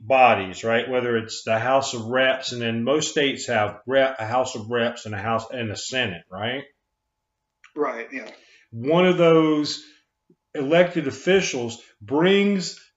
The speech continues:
Speaker 1: the proposition forward in the House that they're a member of for a vote.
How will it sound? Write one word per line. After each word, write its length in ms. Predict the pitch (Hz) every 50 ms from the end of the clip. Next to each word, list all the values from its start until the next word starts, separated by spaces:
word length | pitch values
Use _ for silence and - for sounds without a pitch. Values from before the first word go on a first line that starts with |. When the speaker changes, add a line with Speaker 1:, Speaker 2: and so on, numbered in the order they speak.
| _ -
Speaker 1:
the 640 | 104 113 147 160 156 156 156 151 147 143 - - - _ _ _ _ _ _ _ _ _ _ _ _ _ _ _ _ _ _ _ _ _ _ _
proposition 1040 | - - 170 170 170 170 147 123 110 139 160 160 160 - - 143 131 127 131 127 - -
forward 1040 | - - - 175 175 185 190 185 170 156 143 139 135 131 131 127 127 127 120 - - _ _ _
in 180 | 143 156 160 165
the 120 | 165 147
House 400 | 151 156 156 156 156 147 - -
that 160 | 147 135 -
they're 160 | - 135 131
a 40 | 131
member 320 | 131 143 147 139 127 123 113
of 120 | 113 110
for 280 | - - 135 131 127 117
a 40 | 104 104
vote. 480 | 123 135 135 104 92 - - - -